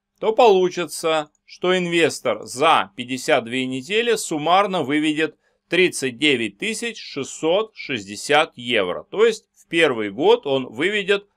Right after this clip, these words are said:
почти сорок тысяч евро. К концу второго года проценты становятся ещё интереснее. Две тысячи триста двадцать евро на вывод –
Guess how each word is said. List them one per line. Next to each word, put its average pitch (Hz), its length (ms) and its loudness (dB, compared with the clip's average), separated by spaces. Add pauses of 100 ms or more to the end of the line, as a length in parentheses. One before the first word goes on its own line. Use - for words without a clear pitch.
(100)
почти 143 600 -4
сорок 139 680 0
тысяч 123 480 -10
евро. 160 420 0 (720)
К - 20 -20
концу 175 320 4
второго 220 560 6
года 110 540 2 (420)
проценты 202 540 0
становятся 165 600 0
ещё 147 360 0
интереснее. 147 920 -2
Две 131 200 0
тысячи 151 500 -4
триста 143 500 -2
двадцать 135 640 2
евро 127 440 0
на 110 180 0
вывод – 233 460 2